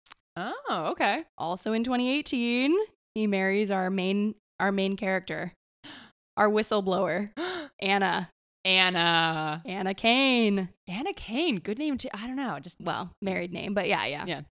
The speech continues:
Speaker 2: Good name. They, they sound good together, Evander and Anna.
Speaker 1: Mm-hmm.
Speaker 2: Um, and they have a kid together. And then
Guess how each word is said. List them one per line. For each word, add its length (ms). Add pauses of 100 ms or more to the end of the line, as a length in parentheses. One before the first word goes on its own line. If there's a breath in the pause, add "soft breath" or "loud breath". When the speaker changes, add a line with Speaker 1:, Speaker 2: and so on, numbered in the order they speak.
(180)
Speaker 2:
Good 140
name. 240
They, 120
they 200
sound 260
good 140
together, 300
Evander 440
and 100
Anna. 360 (500 loud breath)
Speaker 1:
Mm-hmm. 80
Speaker 2:
Um, 440
and 100
they 80
have 80
a 40
kid 240
together. 560
And 220
then 500